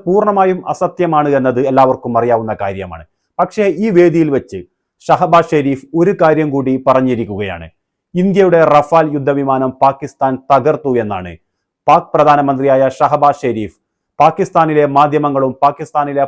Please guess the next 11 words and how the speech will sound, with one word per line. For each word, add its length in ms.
പല 180
മന്ത്രിമാരും 540
ആവർത്തിച്ച് 560
പറഞ്ഞ 300
കാര്യം 320
ഇന്നലെ 320
നടത്തിയ 480
പ്രസംഗത്തിലും 640
പാകിസ്ഥാൻ 500
പ്രധാനമന്ത്രി 600
ആവർത്തിച്ച് 500